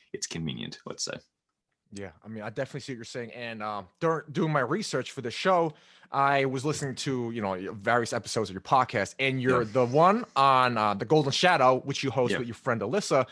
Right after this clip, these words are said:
Speaker 1: Mm.
Speaker 2: uh, on the, on masculinity and the masculine and the feminine.
Speaker 1: Yeah.
Speaker 2: Ooh, that was so great. And then you,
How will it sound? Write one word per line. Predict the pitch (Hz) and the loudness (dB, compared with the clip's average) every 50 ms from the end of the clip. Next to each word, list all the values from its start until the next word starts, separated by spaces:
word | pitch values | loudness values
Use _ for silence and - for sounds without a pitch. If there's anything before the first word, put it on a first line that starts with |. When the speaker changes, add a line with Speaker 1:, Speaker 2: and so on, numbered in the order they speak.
| - - - - - - | -6 -20 -20 -20 -14 -10
Speaker 1:
Mm. | - 90 165 160 | -10 -6 0 4
Speaker 2:
uh, | 143 143 139 139 - | 6 6 6 6 6
on | - 147 151 151 147 | 6 4 4 4 4
the, | 131 139 139 139 - - | 4 2 2 0 -2 -2
on | 139 139 | 0 0
masculinity | 135 139 143 147 - 160 151 139 143 147 151 151 170 180 196 202 - _ 135 | 2 2 2 2 0 0 0 2 2 0 2 2 2 0 0 -2 -4 _ -6
and | 131 131 | -4 -4
the | 127 123 | -4 -2
masculine | 123 143 156 160 - - 170 156 156 156 | 0 2 2 0 0 -2 0 0 0 0
and | 135 135 | 0 -2
the | 117 | -4
feminine. | - - 160 170 180 196 202 208 214 196 - _ _ - - - | 0 0 2 2 2 2 2 2 0 -2 -4 _ _ -20 -12 -8
Speaker 1:
Yeah. | - 180 170 - 165 | -6 -4 -4 -4 -4
Speaker 2:
Ooh, | 147 131 113 | -6 -8 -6
that | 160 165 143 | -4 -4 -4
was | 117 - | -2 -4
so | - - - 175 151 147 | -4 0 2 4 4 4
great. | 147 117 139 160 160 151 151 | 2 2 2 4 4 4 4
And | 139 143 143 131 | 2 0 0 0
then | 131 131 - - 147 147 | -2 -2 -4 -6 -10 -6
you, | - 170 175 185 170 | -2 0 0 0 -2